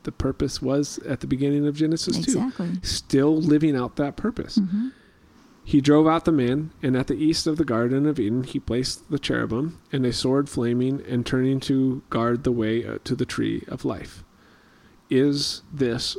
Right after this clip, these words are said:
Speaker 1: a form of protection? I, I just, I think you can very realistically read Genesis three and not go, "This is a terrible thing."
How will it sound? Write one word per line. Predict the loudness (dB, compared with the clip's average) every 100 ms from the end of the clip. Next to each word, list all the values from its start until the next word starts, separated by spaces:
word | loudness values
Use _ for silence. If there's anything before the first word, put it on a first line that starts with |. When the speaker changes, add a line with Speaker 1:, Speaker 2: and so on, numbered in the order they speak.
| -4
Speaker 1:
a | -6
form | -4 -4 -2 -2 -6 -12 _ _ _ _ _ _ _ -6
of | -6 -6 -6
protection? | -4 -2 -4 -8 -14 -20 _ _ _ _ _ -20 -20 _ _ _ _ _ _ _ _ _ _ _ _ _ _ _ -20 -20 -20 -20 _ _ _ -16 -16 -18 -10
I, | 2 4 4
I | 4 4
just, | 4 2 -4 -12 -12 -4
I | 0
think | 2 2
you | 2
can | 2 2
very | 2 2 4 2 2
realistically | 0 2 2 2 0 -4 0 2 2
read | 2 0 -2
Genesis | -2 -2 -4 -6
three | -4 -2 -4 -6 -18 -20 _
and | -2 0 0
not | 0 -2 -4 -8 -4
go, | 0 0 0 -4 -20 -20 _ -20 -20 -20 -20 -20 -20 -20 _ _ _ _ _ _ -20 -10 -2
"This | 2
is | 2 2
a |
terrible | 4 4 0
thing." | -4